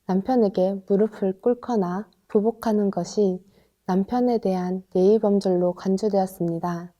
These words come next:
남자아이가 태어나면 굉장히 기뻐하는 반면 여자아이가 태어나면 그들의 표정이 어두워지고 실망한 기색이 역력했습니다. 출산 후 아내의 심경은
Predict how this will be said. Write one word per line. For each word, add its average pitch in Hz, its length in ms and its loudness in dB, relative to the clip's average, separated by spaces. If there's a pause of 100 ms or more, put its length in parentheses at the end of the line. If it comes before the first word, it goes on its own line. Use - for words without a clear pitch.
(760)
남자아이가 202 920 2
태어나면 196 800 0 (320)
굉장히 196 680 2
기뻐하는 190 680 0
반면 180 640 -2 (760)
여자아이가 185 720 0
태어나면 190 680 -2 (280)
그들의 208 380 2
표정이 202 680 0
어두워지고 190 1000 0
실망한 254 580 -2
기색이 180 680 -4 (160)
역력했습니다. 180 1040 -2 (1000)
출산 262 460 0
후 214 260 0
아내의 196 400 2
심경은 190 720 0